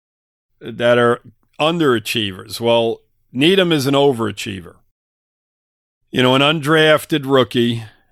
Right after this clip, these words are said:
uh, that's on the squad now in season two, or is it three now?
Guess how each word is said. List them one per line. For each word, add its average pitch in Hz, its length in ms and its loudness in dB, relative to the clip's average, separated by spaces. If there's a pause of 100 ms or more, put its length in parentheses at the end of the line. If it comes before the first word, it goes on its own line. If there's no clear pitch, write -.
uh, 113 360 0
that's 113 380 -4
on 123 220 2
the 139 100 -2
squad 123 500 0
now 117 380 -2
in 104 160 -6
season 120 580 -6
two, 160 380 -2
or 117 160 -2
is 110 160 -6
it 107 180 -10
three 117 300 -4
now? 87 380 -10